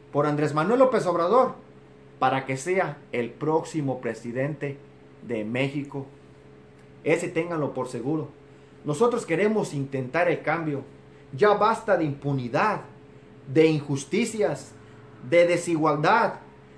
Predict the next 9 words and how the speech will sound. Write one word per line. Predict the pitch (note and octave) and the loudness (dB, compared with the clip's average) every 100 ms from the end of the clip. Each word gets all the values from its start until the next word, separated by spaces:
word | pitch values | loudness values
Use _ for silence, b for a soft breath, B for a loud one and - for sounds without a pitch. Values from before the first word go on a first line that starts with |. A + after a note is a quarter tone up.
| - - | -16 -2
de | C3+ G3 F#3+ | 4 4 6
corrupción. | G3 G3 F#3+ F#3 - G#3+ B3 C4+ C4+ G#3+ - - - - - - - - - - - - - - - - - - | 4 6 6 4 2 4 6 8 6 4 -2 -14 -20 -20 -20 -20 -20 -20 -20 -20 -20 -20 -20 -20 -20 -20 -10 0
Los | F#3 | 2
políticos | F#3 F#3 B3 C#4 C4 A3 - | 2 2 4 2 2 0 2
y | |
los | F3+ F3 | 0 -2
empresarios | D#3+ E3 D#3+ A#3 A#3+ G3 - | -2 -2 0 2 4 2 2
más | E3+ A#3+ - | 0 0 0
ricos | A#3 C4+ B3+ A3 - | -2 0 2 0 0